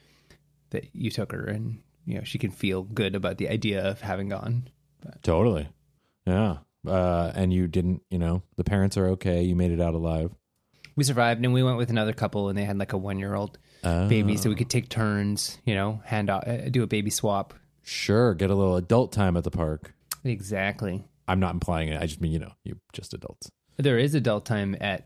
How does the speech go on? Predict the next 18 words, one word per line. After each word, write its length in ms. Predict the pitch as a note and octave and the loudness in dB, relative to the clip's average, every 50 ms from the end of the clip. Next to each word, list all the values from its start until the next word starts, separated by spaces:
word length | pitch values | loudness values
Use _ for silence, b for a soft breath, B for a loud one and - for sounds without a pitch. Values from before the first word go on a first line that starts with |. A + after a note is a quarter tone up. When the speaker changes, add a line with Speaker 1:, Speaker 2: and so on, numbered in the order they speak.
| - - | -8 -4
Speaker 1:
California 520 | - A#2 A2 G2+ - A2+ G#2+ G2+ G2 F2 | -2 -2 0 0 0 -2 -2 -2 -2 -4
Adventure 540 | F#2 G2 G2 G#2 G#2+ A2 - - F#2 F2 G2 | -4 -4 -2 -2 -2 -2 -4 -4 -6 -6 -6
across 360 | G#2 B2+ - A#2+ G2+ G2 - | -6 -4 -2 -2 -2 -4 -4
the 100 | - G2+ | -4 -2
way 180 | G2+ G#2+ A#2+ B2 | 0 0 0 0
Speaker 2:
Oh, 80 | - | 2
Speaker 1:
from 100 | G#2+ G2+ | 2 4
Speaker 2:
that, 300 | G#2 A2 A2 G#2+ G#2 G#2+ | 4 4 4 4 2 2
that's 240 | F#2+ G2+ G2 - - | 2 2 0 0 -4
true. 480 | - - - G#2+ G2+ F2+ E2+ E2 D#2+ D#2+ | -8 -4 0 2 4 4 4 2 0 -2
Yeah, 200 | - F#2+ F#2+ F#2 F#2 | 0 2 4 4 4
yeah. 280 | F#2 F#2 F2 F2 E2+ - | 4 4 2 2 0 0
Speaker 1:
Yeah, 180 | A#2 - - G2 | 2 2 2 2
'cause 440 | - C3+ G#2+ - - - - - - | 0 -4 -4 -4 -8 -10 -10 -10 -8
<laughs> 40 | - | -4
they 420 | - A2+ G2+ G2 G2 F#2 G2 G#2 - | -2 -2 -2 -2 -4 -6 -8 -10 -8
sell 200 | - - F2+ F#2 | -4 -4 -2 -2
beer. 640 | G2 F#2 - B2 C3+ D3 F2+ F2 F#2 A#2 C#3 C#3+ | -2 -2 0 0 2 2 0 0 0 -2 -2 -2